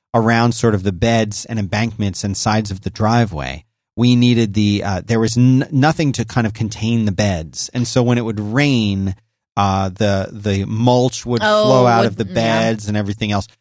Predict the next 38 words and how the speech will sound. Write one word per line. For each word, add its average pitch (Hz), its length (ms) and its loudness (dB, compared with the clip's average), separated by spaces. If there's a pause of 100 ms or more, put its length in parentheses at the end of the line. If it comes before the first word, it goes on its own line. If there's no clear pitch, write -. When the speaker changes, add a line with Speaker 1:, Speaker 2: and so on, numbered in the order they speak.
(160)
Speaker 1:
So 131 480 0 (300)
we 123 100 0
got 131 280 0
these, 117 400 2 (120)
uh, 104 260 -2 (340)
the, 120 60 -6
what, 120 300 -4
there 123 120 2
were 113 80 0
these 107 180 -2
companies 107 520 -2
that - 80 -2
would - 80 -14
come 95 200 -8
out 104 460 -4 (400)
and 123 160 4
they 123 80 4
would 127 140 2
kind 127 200 -2
of 107 100 0
make, 135 460 -2 (460)
I'll - 140 4
call 196 320 -2
it - 100 -4
a 113 60 -4
curb, 110 680 -2 (520)
but 131 100 4
it 135 120 2
wasn't 170 280 0
just - 180 -2
a 131 60 -6
curb. 120 560 0
They 120 100 0
would 117 220 0
m-, 117 160 -6
mix 135 640 -2 (260)
the 120 60 0
concrete 127 720 -2